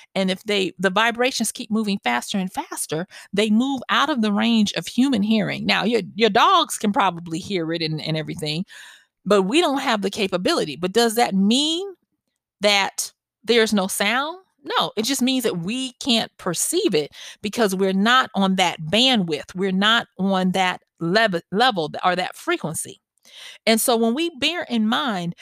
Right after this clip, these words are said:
that there are doors that are on different <laughs> realms, it takes us learning how to go through these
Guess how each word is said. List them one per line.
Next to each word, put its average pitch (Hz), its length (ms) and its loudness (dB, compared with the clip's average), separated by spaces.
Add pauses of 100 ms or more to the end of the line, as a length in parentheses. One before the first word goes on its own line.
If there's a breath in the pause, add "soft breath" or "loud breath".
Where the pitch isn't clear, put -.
(160 loud breath)
that 190 180 -2
there 320 300 2
are 160 360 -4 (380)
doors - 760 -8 (680 soft breath)
that 190 240 4
are 190 140 2
on 175 260 4
different 294 560 -2
<laughs> - 80 -20
realms, 208 880 0 (640 loud breath)
it 165 260 2
takes - 640 -4
us 214 220 0
learning 214 560 0
how 240 260 0
to 240 80 -2
go 202 300 -2
through 226 580 -2 (400 loud breath)
these 240 340 0